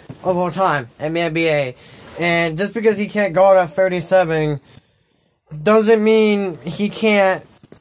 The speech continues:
that, that doesn't mean he's not a good player. So Pat Bev should, uh, maybe be careful what he says. And Pat Bev also says that nobody swoops the night before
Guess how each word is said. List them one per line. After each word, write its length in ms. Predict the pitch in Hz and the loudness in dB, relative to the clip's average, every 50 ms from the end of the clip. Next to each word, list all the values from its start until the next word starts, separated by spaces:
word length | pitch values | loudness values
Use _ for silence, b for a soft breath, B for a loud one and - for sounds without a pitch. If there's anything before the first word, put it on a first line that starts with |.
| _ - - | _ -12 -8
that, 240 | 165 180 196 185 185 | 0 2 2 4 4
that 120 | 202 190 | 0 0
doesn't 160 | 175 202 196 | 0 -2 0
mean 140 | 196 208 202 | 0 0 0
he's 140 | 202 190 175 | 0 -2 0
not 160 | 190 190 190 | 0 0 0
a 40 | 180 | 0
good 160 | 170 175 160 | -4 -6 -6
player. 320 | - 180 175 165 165 156 151 | -2 -2 0 0 0 -2 -2
So 140 | - 175 | -4 -6
Pat 260 | 165 - 185 190 - - | -2 2 2 2 2 2
Bev 320 | 180 180 185 185 180 165 | 4 4 6 6 4 2
should, 300 | - - - 180 175 165 | -2 -4 -2 -2 0 0
uh, 360 | 160 160 170 170 170 165 165 165 | 2 4 4 4 6 4 4 2
maybe 200 | 170 175 170 165 | 0 -2 -2 -2
be 120 | 160 165 | -4 -6
careful 300 | 156 165 175 165 160 160 | -4 -2 -2 -2 -2 -2
what 100 | 160 156 | -4 -4
he 60 | 151 151 | -6 -6
says. 680 | 160 170 170 170 165 165 - - - - - - - - | -4 -4 -4 -4 -6 -10 -16 -20 -20 -20 -20 -20 -10 -10
And 120 | 202 208 | -6 0
Pat 220 | 247 240 240 226 | 2 2 2 4
Bev 240 | 226 240 240 233 202 | 2 2 2 2 2
also 240 | 214 214 220 208 202 | 2 2 2 0 -4
says 220 | 196 214 208 208 | -4 -4 -4 -4
that 120 | 208 202 190 | -4 -6 -4
nobody 400 | 185 202 202 196 208 208 202 185 | -2 -2 0 0 -2 -4 -4 -6
swoops 460 | 180 - - 190 202 208 202 - - | -6 -6 -4 -4 -4 -4 -4 -8 -8
the 100 | 190 190 | -6 -2
night 220 | 190 190 190 185 | 2 2 2 2
before 720 | 180 175 160 - - 185 196 190 185 175 170 160 160 156 | 0 -6 -8 -6 -4 -2 0 0 2 2 0 0 -2 -2